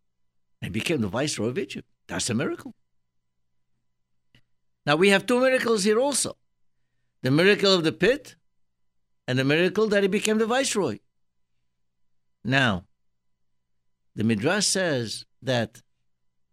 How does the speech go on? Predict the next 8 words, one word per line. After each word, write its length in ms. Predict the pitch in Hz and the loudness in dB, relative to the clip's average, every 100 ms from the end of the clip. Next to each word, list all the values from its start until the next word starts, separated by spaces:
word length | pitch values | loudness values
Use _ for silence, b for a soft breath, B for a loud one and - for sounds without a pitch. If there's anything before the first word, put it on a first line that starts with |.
| _ | _
when 140 | 101 101 | -4 -2
Yaakov 680 | 107 107 104 - 170 135 120 | 0 -2 -4 -4 -4 -2 -2
Avinu 380 | 139 117 101 - _ _ _ - | -2 -2 -4 -8 _ _ _ -8
passed 300 | 110 - 90 | -6 -6 -6
away 360 | 90 101 92 - _ _ _ _ _ _ _ _ _ _ _ - | -6 -6 -8 -14 _ _ _ _ _ _ _ _ _ _ _ -4
and 480 | 127 131 127 127 120 _ _ _ _ _ | -2 2 2 0 -4 _ _ _ _ _
Yosef 380 | 117 - 160 160 | -6 -2 -2 -2
Atzadik, 760 | 143 - 127 107 139 107 - | -4 -2 -4 -2 -2 -4 -8